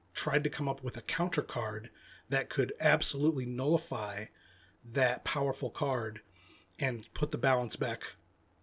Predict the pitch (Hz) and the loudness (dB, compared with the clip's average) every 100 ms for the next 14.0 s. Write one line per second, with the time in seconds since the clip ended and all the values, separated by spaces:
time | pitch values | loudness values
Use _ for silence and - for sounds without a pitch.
0 | - - 147 127 110 104 - - 139 113 | -10 -6 -4 -2 -4 -6 -14 -4 -2 0
1 | - 123 - - _ - - - - 123 | -2 -4 -6 -14 _ -20 -20 -20 -10 -2
2 | 127 143 120 135 139 120 110 131 - 85 | 0 2 4 8 6 6 0 -4 -6 -6
3 | - 123 110 113 123 - 143 143 143 135 | -4 -2 -4 -6 -4 2 4 4 4 4
4 | 120 - - 139 131 123 117 - 120 113 | 2 0 0 2 0 0 -4 0 0 0
5 | 113 - - - - 175 165 151 - - | -6 -10 -20 -16 4 4 6 2 0 -4
6 | 131 117 110 - 113 120 131 139 147 147 | -2 -2 -4 -6 -4 -2 -2 -2 0 2
7 | 143 143 - - - - 139 127 - - | 4 2 -6 -10 -20 -6 -2 -2 -4 -2
8 | 139 135 - - 139 120 110 120 139 143 | 0 0 -2 -2 0 0 -2 -6 -6 -4
9 | - - - - - - - - - 123 | -4 -6 -12 -12 -12 -14 -16 -20 -14 -6
10 | 135 170 - 160 - 131 123 - - 123 | 0 2 2 0 2 4 2 0 -2 0
11 | 110 127 123 - - 131 - - 147 131 | 0 -2 -2 -4 0 0 0 0 2 0
12 | - - 127 113 110 - - _ - - | -4 0 2 2 -2 -6 -8 _ -20 -20
13 | _ _ - 196 175 - - 123 - - | _ _ 2 4 4 2 -10 -12 -8 0